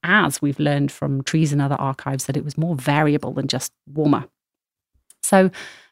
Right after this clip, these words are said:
they really give us a chance to, to build that picture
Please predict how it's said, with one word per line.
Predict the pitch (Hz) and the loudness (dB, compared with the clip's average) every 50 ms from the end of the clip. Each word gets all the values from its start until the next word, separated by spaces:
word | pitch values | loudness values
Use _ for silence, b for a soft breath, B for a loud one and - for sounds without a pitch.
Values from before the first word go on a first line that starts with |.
| B - | B 6
they | 214 | 8
really | 214 247 254 262 247 | 8 8 8 8 6
give | 247 220 | 6 4
us | 202 180 | 4 4
a | 170 | 2
chance | - - 175 170 160 - - - | 0 2 2 2 2 2 0 -4
to, | - - - 160 156 151 151 147 151 143 - _ _ - | -4 0 2 2 4 4 4 2 2 0 -2 _ _ -2
to | - 170 | 0 2
build | 143 - 170 165 160 | 4 4 4 4 2
that | - 147 147 143 - _ _ _ | 0 -2 -2 -4 -6 _ _ _
picture | - - - - - - 147 139 143 135 | -4 -2 -2 -2 0 -2 -2 -2 -2 -6